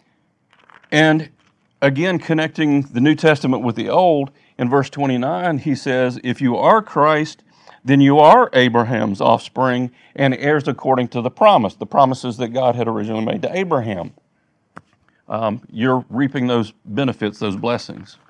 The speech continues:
Um, <clears throat> now, again,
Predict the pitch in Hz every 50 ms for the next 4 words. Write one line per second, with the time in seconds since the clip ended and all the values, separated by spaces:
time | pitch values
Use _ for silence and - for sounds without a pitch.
0 | _ _ _ _ _ _ _ _ _ _ _ _ _ _ _ _ _ _ _ _
1 | _ _ _ _ _ _ - - 131 135 135 135 135 135 131 - - _ _ _
2 | _ _ _ _ - - 185 160 143 139 - - - - - _ _ _ _ _
3 | _ _ _ _ _ _ _ _ _ _ _ _ _ - _ _ _ _ 147 143
4 | 135 - 117 123 120 131 160 175 165 139 135 131 131